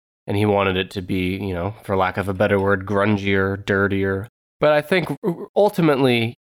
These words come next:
if you could look down from above and see everything, I think you'd see that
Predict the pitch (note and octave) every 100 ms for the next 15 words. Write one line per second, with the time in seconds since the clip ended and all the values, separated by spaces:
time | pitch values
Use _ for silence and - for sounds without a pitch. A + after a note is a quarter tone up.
0 | _ D#3+ B2 C#3+ C3+ A#2+ B2+ B2+ A#2+ A#2+
1 | A2 G#2 G2+ G#2 G2+ A2 G#2 F#2+ G2 G2
2 | - G2+ G2 G2 G2 G2+ G2+ A2 G#2 G#2
3 | F#2+ - - G#2 G2+ F2+ F2+